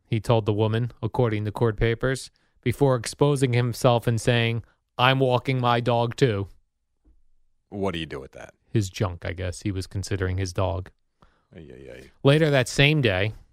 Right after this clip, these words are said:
Speaker 1: he had a big day that day, snuck into a sleeping woman's house where the woman said she woke up and found this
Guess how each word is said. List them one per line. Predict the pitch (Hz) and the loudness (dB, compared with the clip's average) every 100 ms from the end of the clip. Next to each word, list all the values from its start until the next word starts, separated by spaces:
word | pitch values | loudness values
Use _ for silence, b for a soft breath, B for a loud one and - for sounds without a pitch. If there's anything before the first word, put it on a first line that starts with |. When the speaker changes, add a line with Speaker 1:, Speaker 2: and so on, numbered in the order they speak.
| - | -4
Speaker 1:
he | 117 | -2
had | 139 | 0
a | |
big | 98 123 | 0 0
day | 110 135 127 | 0 0 0
that | 98 - | -2 -2
day, | 101 104 113 _ _ _ _ _ | -2 -2 -6 _ _ _ _ _
snuck | - 156 147 | 0 2 4
into | 139 139 131 | 4 2 2
a | 120 | 0
sleeping | - - 151 147 120 | 0 0 0 0 0
woman's | 110 104 | 0 -2
house | - 101 117 - | 0 2 0 0
where | 117 | -2
the | 107 | 0
woman | 107 123 113 | 0 0 0
said | - 117 | 0 0
she | - | 0
woke | 110 113 107 | 0 0 2
up | 120 - | 2 2
and | 110 | -2
found | - 120 117 | 2 2 2
this | 113 110 - | 0 -4 -6